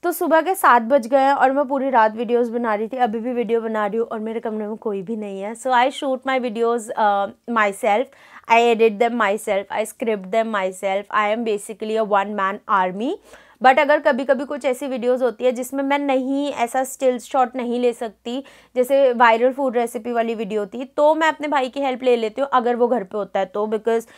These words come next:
he also has his own life। तो उसको बहुत ज़्यादा, अ, कन्विंस करना पड़ता है तब जाके वो मानता है एक वीडियो के लिए। तो इसीलिए मैं बहुत, अ, कम ऐसी वीडियोज़ बनाती हूँ जिसमें मेरे को शूट के लिए किसी और की हेल्प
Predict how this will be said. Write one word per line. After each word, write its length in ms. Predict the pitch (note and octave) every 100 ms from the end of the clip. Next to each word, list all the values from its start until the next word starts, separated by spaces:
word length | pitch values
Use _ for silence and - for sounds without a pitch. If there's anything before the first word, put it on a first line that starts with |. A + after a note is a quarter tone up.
| - -
he 80 | A#3+
also 220 | A3+ C4 B3
has 240 | G3 G#3
his 120 | A3+ G#3+
own 160 | G3+ G#3+
life। 240 | F#3+ F#3+ A3+ -
तो 300 | A3 A3 A3+ - _
उसको 240 | - A#3+ D4
बहुत 540 | A3+ A#3 G#3 A#3 A#3+
ज़्यादा, 600 | A3 A3+ G3+ G3 A3+ A#3+ - - -
अ, 120 | - A3+
कन्विंस 460 | C4 B3 A#3+ A#3
करना 280 | B3+ A#3+ A3+
पड़ता 320 | A3+ G3+ -
है 60 | A3
तब 180 | A#3 G#3+
जाके 280 | G#3+ G#3
वो 120 | A3+ A#3
मानता 440 | A3+ G3+ G3 F#3+
है 120 | G#3
एक 140 | G3+ G3+
वीडियो 280 | G3+ G3
के 120 | G3 A3
लिए। 140 | A#3+
तो 120 | B3+
इसीलिए 540 | C#4+ C#4 D4 C#4 C#4+ D4 - -
मैं 300 | B3 B3 B3+
बहुत, 400 | A#3 B3+ B3+ B3+
अ, 200 | A#3+ A3+
कम 340 | A#3 C4+ B3 B3+
ऐसी 320 | A#3+ A#3 C#4
वीडियोज़ 300 | B3+ B3 A#3
बनाती 360 | A#3+ A3 F#3 A3+
हूँ 80 |
जिसमें 320 | A3 A#3 B3 A#3+
मेरे 140 | A3
को 240 | - A#3
शूट 320 | A#3+ C4+ A#3 -
के 100 | A3+
लिए 120 | A3+
किसी 200 | A3 B3+
और 180 | G#3+ G3
की 140 | A3+
हेल्प 200 | A3+ G3